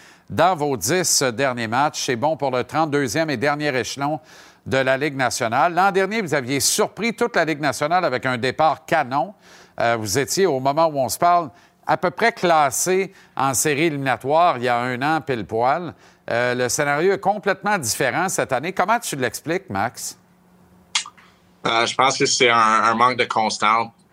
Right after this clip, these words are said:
Speaker 2: dans notre, dans notre soixante minutes. Euh, il y a beaucoup de matchs cette année qu'on, qu'on a joué une bonne première période. Euh, puis après, on, on arrive en deuxième, on, on sort un peu flat. Euh, donc, euh, ça a été, euh,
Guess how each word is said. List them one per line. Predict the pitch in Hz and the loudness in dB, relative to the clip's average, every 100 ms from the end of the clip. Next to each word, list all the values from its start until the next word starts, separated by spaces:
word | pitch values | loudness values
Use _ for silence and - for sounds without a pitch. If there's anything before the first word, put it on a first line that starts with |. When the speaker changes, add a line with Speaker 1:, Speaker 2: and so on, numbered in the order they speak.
| - | -6
Speaker 2:
dans | 113 107 | 0 0
notre, | 107 - 110 104 | 0 -2 0 2
dans | 104 | 2
notre | 107 | 0
soixante | 104 107 - 110 | -2 0 2 0
minutes. | 104 101 104 - | 0 -2 -2 -2
Euh, | 101 95 95 95 95 - _ _ | 0 0 0 -2 -4 -10 _ _
il | - | -2
y | |
a | |
beaucoup | 104 120 123 | 0 0 0
de | 123 | 2
matchs | 117 123 - | 2 0 0
cette | 120 | 0
année | 117 110 117 | 2 2 0
qu'on, | 117 120 113 104 | 2 2 2 2
qu'on | - 110 | 0 0
a | 107 | 0
joué | 107 117 113 113 107 | 2 4 6 4 2
une | 110 | 0
bonne | 110 120 | 0 0
première | 113 120 117 | 2 2 4
période. | 117 113 117 117 120 117 _ _ _ - | 2 2 2 2 0 -4 _ _ _ -6
Euh, | 98 98 95 95 95 95 92 80 _ _ | -2 0 2 0 -2 -4 -8 -12 _ _
puis | - | 0
après, | 107 101 - 113 | 0 0 2 2
on, | 110 101 | 2 0
on | |
arrive | 107 107 117 | 0 0 2
en | 110 | 0
deuxième, | 110 107 110 117 | 0 -2 0 0
on, | 110 98 98 | 2 2 0
on | |
sort | 98 113 107 | 0 2 2
un | 110 | 2
peu | 107 104 | 0 -4
flat. | - 104 107 113 - | -2 0 2 0 -6
Euh, | 110 95 90 87 95 _ - _ _ - | -6 -6 -6 -8 -12 _ -20 _ _ -2
donc, | 101 98 | -2 0
euh, | 98 95 | 0 0
ça | - | 0
a | 101 | -2
été, | 101 117 113 104 | 2 2 4 4
euh, | 101 | 2